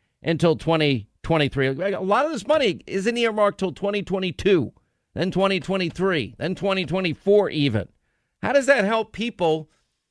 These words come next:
because of draconian shutdown efforts that have been forced out of their business? You know, e-, everything is gonna start hitting home. Look, I've,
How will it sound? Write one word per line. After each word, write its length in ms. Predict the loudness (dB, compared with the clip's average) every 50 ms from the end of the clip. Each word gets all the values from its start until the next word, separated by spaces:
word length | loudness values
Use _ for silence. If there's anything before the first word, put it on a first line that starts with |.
| _ _ _ _ _ -10
because 300 | -8 -2 0 0 0 0
of 80 | -2 -2
draconian 560 | -2 -4 -2 0 0 2 2 2 0 0 -2
shutdown 480 | -2 2 0 2 2 2 0 2 4
efforts 300 | 2 2 2 0 -2 0
that 160 | 4 4 4 4
have 80 | 2
been 160 | 0 0 -2
forced 440 | -2 _ -2 0 0 0 0 -2 -4 -2
out 240 | 0 0 0 0 0 0
of 280 | 0 0 0 -2 0
their 200 | 0 2 2 0
business? 800 | 0 2 4 4 4 4 4 4 4 4 4 2 -2 -10 -12 -14 -18 -20 _ _ _ _ _ _ _ _ _ _ _ _ -8
You 100 | -4 -2
know, 160 | 0 0 -2 -2 -6 -8
e-, 80 | -8 -8 _ -2
everything 600 | -2 -2 0 0 -4 -4 -6 -6 -8 -8 -6 -6
is 160 | -6 -6 -6 -6
gonna 240 | -6 -4 -4 -4
start 480 | -6 -6 -2 4 6 6 6 4 2 0
hitting 300 | 0 2 2 2 0 -2
home. 360 | 0 2 2 2 2 2 -2 0
Look, 240 | 0 0 0 -2 _ _ _ _ _ _ _ _ _ _ _ _ _ _ _ _ -4 -2
I've, 160 | -2 -2